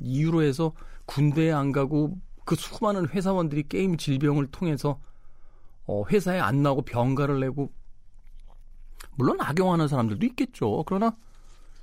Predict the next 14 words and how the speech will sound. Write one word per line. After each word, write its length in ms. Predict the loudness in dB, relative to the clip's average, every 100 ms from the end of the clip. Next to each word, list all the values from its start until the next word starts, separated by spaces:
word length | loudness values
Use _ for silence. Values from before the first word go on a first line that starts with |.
| -16
실제로 440 | -4 -2 0 2 2
만약 260 | 2 0
십 180 | -4 -2
대, 80 | -2
이십 260 | -2 -2
대들이 460 | 0 0 2 2 2
게임 300 | 0 -2 0
질병에 840 | 0 2 2 4 2 2 -2 -6 -8
그, 200 | -6 -4 -4 -10 -16 -18 -18 -18 -18 -20 -20 -20 -6
라고 360 | 0 2 4 4
의심되는 440 | 4 4 2 2
어떤 200 | 0 -2
증상이 360 | 0 0 2 0
나타난다면 880 | 0 0 0 0 -2 -2 -4 -4